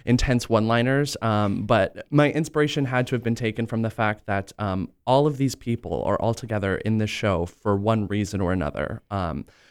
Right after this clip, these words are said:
to find love. They've been in other, uh, other versions of, um,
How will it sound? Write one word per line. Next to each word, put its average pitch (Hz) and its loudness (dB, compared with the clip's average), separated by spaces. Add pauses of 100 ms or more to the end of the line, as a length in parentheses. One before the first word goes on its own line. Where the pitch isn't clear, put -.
(120)
to 139 0
find 113 2
love. 101 2
They've 98 0
been 110 2
in 107 2
other, 98 0
uh, 80 -2 (100)
other 104 2
versions 101 -2
of, 92 -2 (120)
um, 80 -4